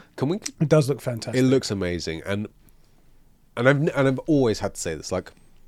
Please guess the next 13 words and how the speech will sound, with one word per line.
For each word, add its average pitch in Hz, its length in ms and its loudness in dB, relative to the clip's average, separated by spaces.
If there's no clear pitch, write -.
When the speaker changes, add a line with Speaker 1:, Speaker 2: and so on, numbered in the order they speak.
Speaker 1:
Horizon 131 580 4
as 113 160 0
a 110 60 0
game, 87 280 -4
as 87 80 -8
a 90 60 -4
thing 131 280 0
to 127 100 -4
play, 123 340 4
very 117 260 8
fluid, 110 440 0
great 117 180 2
mechanics. 107 600 -4